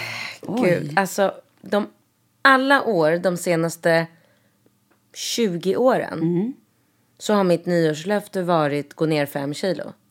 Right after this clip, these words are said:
Speaker 1: Åh, gud, vad jobbigt att leva så, Katrin.
Speaker 2: Jag har inte det, det
Speaker 1: Jag
Speaker 2: här
Speaker 1: tror
Speaker 2: året.
Speaker 1: så många... Gud, vad glad jag blir.
Speaker 2: Jag vet.
Speaker 1: Skönt,
Speaker 2: Jag vill inte
Speaker 1: grattis.
Speaker 2: gå ner fem kilo.
Speaker 1: Bra.
Speaker 2: Jag vill inte gå ner ett kilo.
Speaker 1: Bra.
Speaker 2: Skiter i det.
Speaker 1: Wa-, hör ni? Wa-,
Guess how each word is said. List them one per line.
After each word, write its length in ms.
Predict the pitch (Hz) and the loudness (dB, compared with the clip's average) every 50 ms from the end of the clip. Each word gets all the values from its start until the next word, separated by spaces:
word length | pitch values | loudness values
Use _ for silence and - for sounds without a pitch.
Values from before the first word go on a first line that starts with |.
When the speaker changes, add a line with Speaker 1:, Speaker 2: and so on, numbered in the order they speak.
| - - | -10 -8
Speaker 1:
Åh, 100 | 175 160 - _ | -8 -8 -10 _
gud, 180 | - - 190 160 - - | -10 -8 -6 -6 -8 -10
vad 100 | - 147 143 | -14 -12 -12
jobbigt 400 | - - 147 - - 147 - - | -12 -12 -14 -14 -14 -16 -14 -14
att 60 | 147 | -14
leva 200 | 143 135 139 143 | -14 -12 -14 -14
så, 160 | - - - | -16 -16 -18
Katrin. 320 | - - - - - - 156 _ _ _ _ _ _ _ _ _ - | -20 -20 -16 -14 -12 -12 -12 _ _ _ _ _ _ _ _ _ -2
Speaker 2:
Jag 160 | 180 190 214 | 2 2 2
har 160 | 214 247 277 | 4 4 0
inte 180 | 285 - - 160 | 0 -2 -4 -4
det, 80 | 147 147 | -4 -2
det 60 | 147 | -2
Speaker 1:
Jag 60 | 143 | -2
Speaker 2:
här 60 | 139 143 190 | 0 0 2
Speaker 1:
tror 100 | 151 147 | 2 2
Speaker 2:
året. 100 | 147 147 | 4 4
Speaker 1:
så 60 | 160 | 4
många... 180 | 160 160 156 165 - - | 4 4 2 0 0 -4
Gud, 280 | 196 160 - 302 320 | -4 2 4 4 6
vad 120 | 330 294 240 | 6 4 6
glad 260 | 277 330 381 415 381 | 6 6 6 6 6
jag 80 | 254 | 2
blir. 360 | 190 180 165 156 151 143 156 165 _ _ _ _ _ - 269 | 0 0 0 0 0 -2 -4 -8 _ _ _ _ _ -6 -4
Speaker 2:
Jag 80 | 277 | -2
vet. 300 | 285 - 262 269 - - _ _ | -2 -2 -2 -4 -10 -20 _ _
Speaker 1:
Skönt, 560 | - - - 370 370 - - 185 156 151 - - | -14 -4 -4 -4 -2 0 0 0 0 -2 -4 -6
Speaker 2:
Jag 140 | - - 214 | -2 2 2
vill 60 | 247 | 2
inte 120 | 254 - | 2 2
Speaker 1:
grattis. 40 | 196 170 | 0 -2
Speaker 2:
gå 100 | 185 190 | 0 2
ner 180 | 226 262 320 | 2 2 0
fem 240 | 320 - 165 147 147 | 0 -2 -6 -6 -6
kilo. 300 | - - 151 147 147 147 | -6 -6 -6 -6 -2 0
Speaker 1:
Bra. 560 | 165 151 151 156 190 254 311 339 277 190 151 139 | 0 0 2 4 4 6 6 6 4 4 4 2
Speaker 2:
Jag 60 | 196 | 0
vill 100 | 220 247 | 0 0
inte 120 | 220 254 - | -2 -2 -2
gå 120 | 208 202 | 0 2
ner 220 | 196 190 180 - | 2 2 2 2
ett 140 | 220 269 - | 0 -4 -4
kilo. 320 | - - 147 143 143 147 151 | -8 -8 -8 -6 -6 -6 -6
Speaker 1:
Bra. 760 | 165 156 165 170 208 285 349 415 466 453 330 214 180 160 - | -4 -2 0 4 4 6 6 6 6 8 6 6 6 6 4
Speaker 2:
Skiter 320 | - 339 - - - 185 | 2 2 0 -2 0 0
i 60 | 170 | 0
det. 180 | 147 147 151 151 - _ _ - | 2 0 -2 -2 -4 _ _ -8
Speaker 1:
Wa-, 240 | 175 175 - - | -6 -4 -4 -2
hör 380 | - 143 196 285 370 415 415 359 | 0 4 8 8 10 10 10 8
ni? 100 | 226 190 | 6 2
Wa-, 300 | 175 170 175 185 247 - | 0 0 2 2 2 2